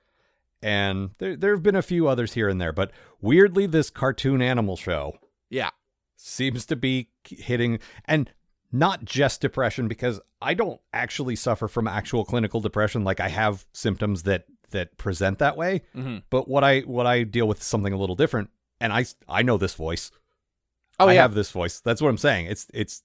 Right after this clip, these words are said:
Speaker 1: it's anxiety, it's depression, it's, it's shades of, of other things. It's, it's a lot of stuff.
Speaker 2: Mm-hmm.
Speaker 1: And they also deal with, like, uh, this episode deals a little bit with, uh, Todd, uh, coming to terms with being asexual.
Speaker 2: Yeah.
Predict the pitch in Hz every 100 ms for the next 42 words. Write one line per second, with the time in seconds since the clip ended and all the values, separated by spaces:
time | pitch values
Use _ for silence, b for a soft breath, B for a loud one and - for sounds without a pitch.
0 | _ 110 - 101 90 113 135 131 131 95
1 | - 95 110 110 113 104 98 - 104 98
2 | - - 110 110 98 98 82 _ 92 82
3 | 95 127 - 135 123 110 - 98 - -
4 | 101 98 107 92 - - - - - _
5 | _ _ _ - 135 139 101 123 117 107
6 | - _ _ 113 104 110 - 113 101 -
7 | - 104 95 92 90 82 85 82 82 -
8 | _ _ _ _ _ - 90 87 - -
9 | 98 98 95 117 151 123 113 117 95 101
10 | 98 101 110 98 107 107 104 104 - 104
11 | 101 98 - 127 135 107 - - 95 -
12 | 110 110 - 107 120 117 127 139 143 143
13 | 208 214 - 80 - 98